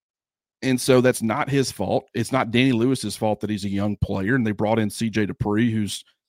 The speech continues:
you know, transferred in expecting to have a big role. And you got Amari Nablack emerging as a really big piece, a complimentary piece. And Robbie Ouzts is a guy who's been involved in the types of things that he provides your offense is a little different.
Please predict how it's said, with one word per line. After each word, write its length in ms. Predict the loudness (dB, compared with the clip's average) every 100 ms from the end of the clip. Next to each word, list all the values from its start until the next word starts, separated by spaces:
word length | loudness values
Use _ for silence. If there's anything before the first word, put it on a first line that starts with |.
| -2
you 60 | -2
know, 80 |
transferred 500 | 0 0 0 0 0
in 160 | 0 0
expecting 400 | -2 -4 -4 -2
to 60 | -2
have 160 | -2
a 20 | -2
big 220 | -2 -2
role. 320 | -2 0 0
And 80 | 0
you 40 |
got 140 | 0 0
Amari 300 | 4 4 2
Nablack 480 | -2 -2 0 0
emerging 600 | 0 0 0 0 0 0 -4 _ _ _ _ 0
as 160 | 0
a 60 | 2
really 220 | 2 2
big 260 | 4 2 2
piece, 260 | 0 0
a 60 | -2
complimentary 600 | -6 -6 -6 -2 0 0
piece. 340 | -2 -4 -4 -4
And 180 | -2
Robbie 280 | 2 2 4
Ouzts 260 | 2 0 -4
is 80 | -6
a 60 |
guy 240 | -2 0 0
who's 160 | 0
been 180 | 0 0
involved 420 | 0 -2 -2 -2
in 120 | -4
the 100 | -6 -8 -6
types 320 | -4 -2 -2
of 100 | -2
things 360 | 0 2 0 -2
that 100 | -4
he 120 | -2
provides 460 | -2 0 0 -2
your 120 | -4 -2
offense 420 | -2 0 -2 -2
is 40 |
a 80 | -4
little 220 | 0 0 -2
different. 480 | -2 -2 -2 -2